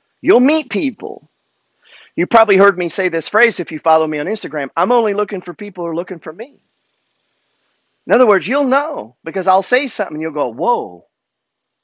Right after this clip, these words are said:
what is that moment, that magic moment?" <laughs> That was the universe with you on your journey and the universe with me on my journey, and they collided.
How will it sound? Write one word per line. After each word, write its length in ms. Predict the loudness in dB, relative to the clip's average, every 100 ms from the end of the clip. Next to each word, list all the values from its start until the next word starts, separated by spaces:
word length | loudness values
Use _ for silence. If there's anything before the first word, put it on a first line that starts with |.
| _
what 140 | -8 -6
is 120 | -2
that 180 | 0 0
moment, 480 | 0 0 -2 -14 -18 _ _ _ _
that 180 | -6 -4
magic 440 | -4 -4 -6 -8
moment?" 440 | -4 -4 -6 -16 -20 _ _ _ _ -18
<laughs> 100 | -18 -18 _ -4
That 200 | -2 -2
was 120 | -2
the 120 | -2
universe 540 | 0 0 0 -4 -6
with 140 | -8 -10
you 200 | -2 0
on 100 | 0
your 220 | 0 0
journey 320 | 0 -2 -2
and 100 | -4
the 60 | -4
universe 560 | -4 -2 -4 -4 -6
with 100 | -4
me 120 | -2 0
on 120 | 2
my 200 | 2 2
journey, 320 | 0 -4 -6
and 100 | -6
they 120 | -4 -4
collided. 680 | -6 -4 -4 -4 -6 -16